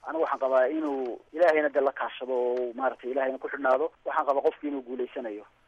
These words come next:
Haddii se uu qofku marka ugu horreysaba maskaxdiisaba xidho oo yidhaahdo, "Waddankani waddankaagi maaha, rajo ma jirto,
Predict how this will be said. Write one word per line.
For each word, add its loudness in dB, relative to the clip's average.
Haddii -10
se 2
uu 2
qofku -2
marka 2
ugu 4
horreysaba 2
maskaxdiisaba -4
xidho 0
oo -6
yidhaahdo, 4
"Waddankani 0
waddankaagi 2
maaha, 6
rajo -10
ma -4
jirto, -6